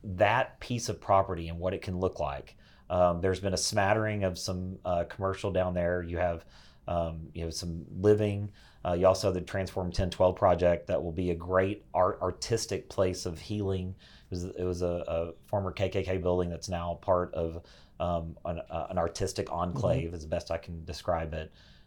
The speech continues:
Speaker 1: Um, that will be just phenomenal for Fort Worth.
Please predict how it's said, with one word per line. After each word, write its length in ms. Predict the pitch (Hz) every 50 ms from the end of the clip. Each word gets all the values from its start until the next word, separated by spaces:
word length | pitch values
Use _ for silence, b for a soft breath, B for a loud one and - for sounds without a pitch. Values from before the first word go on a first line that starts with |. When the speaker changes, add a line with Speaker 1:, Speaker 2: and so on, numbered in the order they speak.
| b -
Speaker 1:
Um, 440 | 85 85 82 80 80 78 78 76 73 -
that 200 | 85 92 92 85
will 260 | 90 90 90 90 - - 104 101 95
be 160 | 98 101 98
just 380 | 98 95 95 98 95 - - - - - 76 - - -
phenomenal 560 | - 110 98 92 92 110 120 104 80 - -
for 160 | - - -
Fort 260 | - - 85 78 -
Worth. 320 | - 78 76 76 78 -